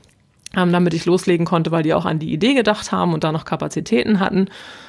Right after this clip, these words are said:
Und, äh, dann war die große F-, Schwierigkeit, wo kriege ich Kunden her? Und, äh, die ersten Touren, da habe ich ordentlich drauf bezahlt, ähm, weil ich einfach loslegen wollte. Und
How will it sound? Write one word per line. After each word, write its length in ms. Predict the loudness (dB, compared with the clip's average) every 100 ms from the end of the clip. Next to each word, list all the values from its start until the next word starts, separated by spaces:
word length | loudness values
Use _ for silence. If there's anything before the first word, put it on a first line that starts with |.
| -20 -20
Und, 640 | -2 2 4 4 2 -2 -2
äh, 320 | 0 0 0
dann 280 | 0 2 2
war 140 | 2
die 80 | 0
große 320 | 0 -2 0
F-, 280 | -4 -6 -8
Schwierigkeit, 720 | -2 0 2 0 0 0 2
wo 100 | 0
kriege 220 | 0 0
ich 100 | -2 0
Kunden 360 | 2 2 2
her? 400 | 0 0 -2 -4
Und, 480 | -2 2 2 0 -2
äh, 220 | 0 0
die 140 | 0 0
ersten 360 | -2 -2 0 0
Touren, 320 | 2 4 4
da 60 | 2
habe 100 | -2
ich 80 |
ordentlich 240 | -2 -4 -4
drauf 280 | -4 -4 -4
bezahlt, 600 | -6 -2 2 2 0 0
ähm, 680 | 0 2 2 2 2 0 -4
weil 380 | -8 -2 0 2
ich 160 | 0 -4
einfach 360 | -6 -8 -14 -18 _ -4
loslegen 640 | 0 0 2 2 4 2
wollte. 480 | 2 2 2 2 0 -4 -20 -20 -20 -20 -20 _
Und 640 | 0 2 4 2 -2 -10